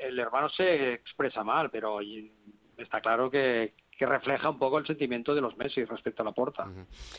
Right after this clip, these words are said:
Speaker 2: Le han preguntado por Ansu Fati. Es verdad que con ese asunto llevamos unos días ya,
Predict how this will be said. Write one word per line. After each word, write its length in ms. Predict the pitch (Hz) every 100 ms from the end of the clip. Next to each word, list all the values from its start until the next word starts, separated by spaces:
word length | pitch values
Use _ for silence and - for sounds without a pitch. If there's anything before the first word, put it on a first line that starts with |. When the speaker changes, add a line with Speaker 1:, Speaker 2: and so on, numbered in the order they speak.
| -
Speaker 2:
Le 60 |
han 60 | 151
preguntado 400 | 190 185 202 185
por 140 | 165
Ansu 200 | 170 175
Fati. 400 | 170 185 160 175 - - - _
Es 80 | 131
verdad 220 | 156 165
que 100 | 151
con 140 | 143 151
ese 120 | 156
asunto 260 | 135 147 139
llevamos 320 | 147 147 135
unos 200 | 139 135
días 240 | 151 127
ya, 280 | 143 156 165